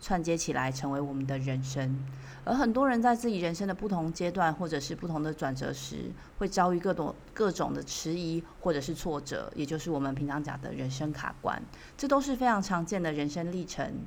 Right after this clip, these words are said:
Kelly Chen dot co 的目标呢，就是在帮助人生卡关的学员们去做自我觉察、自我认识。每一个人都有不同的天赋与自己天生的个性，所以我也会协助学员去增加自己的自信，建立成功的习惯。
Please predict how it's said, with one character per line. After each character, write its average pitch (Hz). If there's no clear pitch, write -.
Kelly 277
Chen 269
dot 165
co 214
的 180
目 190
标 185
呢， 185
就 180
是 170
在 175
帮 180
助 185
人 147
生 175
卡 139
关 165
的 165
学 156
员 160
们 165
去 165
做 170
自 -
我 147
觉 139
察、 139
自 143
我 147
认 175
识。 175
每 143
一 151
个 165
人 147
都 160
有 156
不 220
同 196
的 165
天 180
赋 180
与 151
自 170
己 147
天 160
生 170
的 156
个 160
性， 165
所 170
以 170
我 156
也 143
会 165
协 143
助 175
学 151
员 143
去 156
增 156
加 156
自 180
己 175
的 151
自 180
信， 165
建 147
立 143
成 139
功 170
的 165
习 143
惯。 143